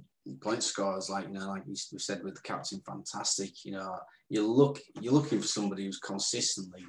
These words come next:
gonna be s-, playing games, scoring goals. Um, and I think, you know, for me, the best player, regardless of the opponent, you know, your best player who's on the best form at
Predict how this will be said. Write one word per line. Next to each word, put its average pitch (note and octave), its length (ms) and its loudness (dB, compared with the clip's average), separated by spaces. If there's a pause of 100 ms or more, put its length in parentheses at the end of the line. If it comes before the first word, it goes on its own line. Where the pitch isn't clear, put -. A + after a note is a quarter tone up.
gonna F#2 180 -4
be F#2 140 -6
s-, - 320 -6
playing A#2 340 4
games, G2+ 380 4
scoring G2+ 600 8
goals. G2 540 0 (320)
Um, F#2 320 -2 (120)
and G2+ 260 2 (320)
I G#2 60 -4
think, A2 320 2
you A2 80 2
know, G#2 200 8 (1200)
for C3 100 6
me, C3+ 240 12
the B2+ 320 12 (280)
best C#3+ 240 2
player, G#2+ 260 6
regardless G2+ 580 4
of F2+ 120 -2
the F#2+ 120 -2
opponent, F#2 640 -4
you F#2 120 -8
know, F2+ 120 -6 (220)
your G2 160 -12
best B2 320 2
player F#2+ 460 0
who's F#2+ 240 -6
on F#2+ 180 -4
the F#2 60 -12
best - 320 -6
form F2+ 300 0
at F2 80 -2